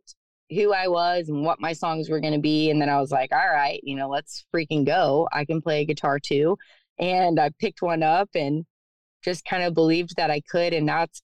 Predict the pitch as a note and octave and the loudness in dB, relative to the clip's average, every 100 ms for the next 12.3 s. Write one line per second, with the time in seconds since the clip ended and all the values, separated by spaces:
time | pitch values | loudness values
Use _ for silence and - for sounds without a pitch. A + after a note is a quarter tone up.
0 | _ - - F3 D#3+ D3+ D3+ D#3+ D#3 D3 | _ -14 -6 -6 -4 -4 -4 -2 -2 -2
1 | C#3+ E3+ D#3+ D3+ D#3 - C#3+ D3+ D3 D#3 | -2 -2 0 0 0 -2 -4 -4 -2 -2
2 | D3+ D#3 D3 D3+ - - F3 D3 D3 - | -2 0 0 -2 -4 -2 0 2 0 2
3 | D#3 D3+ - _ _ _ _ _ - F#3 | 2 2 0 _ _ _ _ _ -6 -2
4 | F3 D3+ E3+ D#3+ F3 E3 D#3+ D#3+ - E3+ | 0 2 0 0 -2 2 2 0 -6 -12
5 | D3+ D#3+ D#3 E3 D#3+ E3 D#3+ - D#3+ D#3 | -4 -2 0 -2 -4 -4 -6 -6 -4 -2
6 | D#3 - D#3+ D#3+ E3 D#3+ D#3+ E3 D#3 C#3+ | -2 -4 -6 -6 -6 -6 -4 -6 -4 -6
7 | - D#3 D#3+ E3 - E3 - - E3 E3 | -4 -2 0 -2 0 -2 -2 -6 -4 -2
8 | E3 E3+ - D#3 D3+ D3+ - _ _ _ | 0 -2 -4 -2 -2 -4 -10 _ _ _
9 | _ _ - F3+ - G3 F3+ - _ _ | _ _ -6 -6 -2 -2 -2 -6 _ _
10 | _ - E3+ F3+ D#3+ D3 D#3+ D3+ F#3 F#3+ | _ -4 0 2 4 2 -2 0 2 2
11 | - F3+ D3+ C#3 D#3+ D3+ - F#3 F3 E3+ | 0 -2 -2 -4 -4 -4 -2 -2 -2 -4
12 | - D3+ - | -2 -4 -4